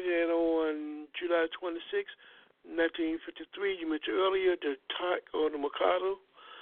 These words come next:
barracks inside of Cuba was a very significant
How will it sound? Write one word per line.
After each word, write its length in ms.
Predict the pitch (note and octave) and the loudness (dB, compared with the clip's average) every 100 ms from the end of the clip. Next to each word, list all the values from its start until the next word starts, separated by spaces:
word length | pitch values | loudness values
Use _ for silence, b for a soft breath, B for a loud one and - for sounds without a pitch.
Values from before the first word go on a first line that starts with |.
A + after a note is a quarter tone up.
| B _ | B _
barracks 480 | F3+ G3 A3+ - - - - b b _ - | 6 8 6 -2 -16 -18 -20 b b _ -6
inside 560 | D#3+ E3 - D#3+ D#3 | -4 -4 0 2 2
of 320 | D#3 D3+ D3+ - - | 2 0 0 -8 -12
Cuba 440 | - A3 G#3+ G#4+ G#3 _ - B B B - | -6 -4 -2 -2 -2 _ -18 B B B -4
was 120 | D#3+ | 0
a 120 | D#3 D3 | 2 4
very 260 | E3+ F3 F3 - | 6 4 4 0
significant 580 | F3 F3 - D#3+ D#3+ | 0 0 0 0 0